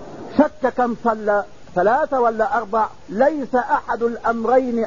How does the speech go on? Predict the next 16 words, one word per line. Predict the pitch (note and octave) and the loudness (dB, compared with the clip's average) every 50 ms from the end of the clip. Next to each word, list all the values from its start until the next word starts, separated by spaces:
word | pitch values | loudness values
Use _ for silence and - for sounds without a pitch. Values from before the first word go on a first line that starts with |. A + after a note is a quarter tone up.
| - - | 0 0
أرجح | A#3+ B3+ A#3+ A#3+ G#3+ G3 A#3+ G#3+ - | 0 0 0 -2 -2 -2 -2 0 2
عنده. | A3+ G#3+ - - B3 A#3+ G3+ D#3 C3+ A#2 - - - - - - - - - - - - - | 2 2 4 4 2 2 2 0 -2 -4 -6 -10 -18 -20 -20 -20 -20 -18 -18 -18 -14 -6 -2
ظن | E3+ E3+ E3+ A#3 C#4+ D#4+ E4+ D#4+ D4+ D4 C#4+ C4 A#3+ | 0 2 4 4 4 4 2 0 0 2 2 2 2
بأنه | B3+ C4+ C4 C4+ B3+ B3 B3+ C#4 C#4 C#4 C4 B3 A3 - | 0 2 2 2 2 2 2 2 4 4 4 2 2 2
صلى | B3 C4+ C4+ C4 B3+ A#3+ E4 D#4+ - | 2 2 4 4 4 4 4 2 2
ثلاثة، | A#3+ G#3+ A#3 C4 C4 B3 A3 - - D3 A#2+ - - - - - - - - - - - | 2 2 4 4 4 4 2 2 0 -4 -4 -6 -8 -14 -18 -18 -18 -18 -18 -10 -2 2
أي | F#3 A3 B3 | 2 2 2
أن | - - B3 C#4+ C#4+ C#4 C4+ C4 | 2 0 0 0 0 0 0 0
الثلاثة | A#3 G#3+ - - A#3+ G#3+ A#3 C4 D4 D4+ D4 - - B3 A#3 - A#3 G#3+ G#3 - | 0 0 2 2 2 4 4 6 6 4 4 2 2 0 2 2 2 2 2 2
أقوى | D4 D#4 - - B3+ B3 A#3+ A#3 | 0 0 0 -2 -2 0 2 2
عنده | A3 A3 F#3+ - C#4+ D4 C#4 B3+ C4+ C4 | 2 2 0 0 0 0 2 4 4 4
من | A#3+ A#3 B3 B3 A#3 A3+ | 2 2 -2 -2 0 2
الأربعة | A3+ G#3+ G#3 - G#3+ B3+ C4 A3+ G3+ A3+ G#3 G3 G#3+ | 2 2 2 2 2 2 2 2 0 0 2 2 2
أو | G#3 G3 G#3+ G#3 | 4 4 4 4
من | G#3 G#3 | 4 2
الاثنين، | G3+ G3 F#3+ F#3 F#3+ G3 G#3+ A#3 A#3 A3 E3 B2+ | 2 2 2 2 2 2 0 2 2 0 0 -4